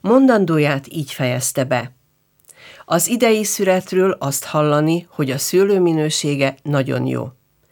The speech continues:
És a mennyiség? Sajnos egyre veszendőben Lendvahegy büszkesége.” Idézet vége. Szakemberek is azt mondják, hogy az idei évjárat minősége jó.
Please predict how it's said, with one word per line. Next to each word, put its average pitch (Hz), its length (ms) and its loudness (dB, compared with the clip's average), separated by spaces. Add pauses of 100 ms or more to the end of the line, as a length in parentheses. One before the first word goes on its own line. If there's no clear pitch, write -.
(180)
És - 240 -2
a 151 60 2
mennyiség? 135 800 -2 (640)
Sajnos 160 560 2
egyre 208 400 0
veszendőben 135 880 -2 (100)
Lendvahegy 151 640 0
büszkesége.” 123 880 -6 (460)
Idézet 151 540 -2
vége. 110 440 -6 (1200)
Szakemberek 147 800 0
is 147 120 -4
azt - 300 -4
mondják, 160 460 0
hogy 135 200 -4
az 131 220 -4
idei 180 460 0
évjárat 160 640 0
minősége 143 680 -2
jó. 117 320 -2